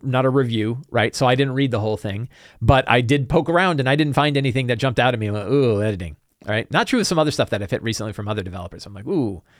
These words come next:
you know, you put a lot of money into it. You might have wanted to have a copy editor." So, really g-, great design, really cool layout. Uh, I, I like it very much. And the in-, adventures are pretty short. They're, like,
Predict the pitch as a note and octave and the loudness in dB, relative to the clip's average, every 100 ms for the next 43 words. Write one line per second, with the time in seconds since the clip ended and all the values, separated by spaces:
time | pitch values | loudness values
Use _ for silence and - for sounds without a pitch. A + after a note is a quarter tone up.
0 | _ _ _ _ - G#2+ A#2+ D3+ A3 D3 | _ _ _ _ -6 -2 0 2 4 4
1 | D#3 C3 D3 B2+ G2 F#2+ F#2 _ - G#2+ | 4 2 0 -2 -4 -6 -8 _ -10 -4
2 | C3 C3 A#2+ A2 G#2+ G2 G2+ F#2+ D#2+ B1 | -2 -2 -2 -4 -4 -6 -10 -10 -14 -16
3 | - _ _ _ _ _ _ _ _ _ | -20 _ _ _ _ _ _ _ _ _
4 | _ - - E3 D3 C#3 B2 _ _ _ | _ -14 -2 4 6 4 2 _ _ _
5 | _ _ _ _ _ _ _ _ _ - | _ _ _ _ _ _ _ _ _ -20
6 | F2+ C3+ D#3+ A3+ G3+ - A#2 - D#3 D3+ | -8 0 4 4 4 2 -2 2 4 4
7 | C3+ A#2 G#2+ G#2 C3+ F#3+ D#3+ C#3+ D3 C#3+ | 2 2 0 0 2 4 2 0 0 4
8 | B2+ A#2+ A#2+ - A#2+ A2+ G#2+ G2+ G2 - | 4 2 -2 -2 0 2 0 -2 -8 -16
9 | - _ - A2 G#2+ B2+ C3+ B2+ C3+ D3+ | -20 _ -4 -4 0 0 2 4 4 6
10 | E3+ B2+ A2 B2+ B2 G2+ G2+ - C#3+ C#3+ | 4 2 2 2 2 -4 -8 0 2 4
11 | C#3+ C#3 C3+ C#3+ C3+ C3+ B2+ C#3+ A#2 - | 2 -2 2 4 2 0 0 0 0 2
12 | C#3+ A#2+ A3 D4 F#3 B2 - C#3 C#3 - | 2 4 2 4 2 2 2 2 2 -2
13 | B3+ E4 D#4+ - - E4+ - - G3 A#3 | 2 2 2 -2 0 0 0 0 0 0
14 | - | -2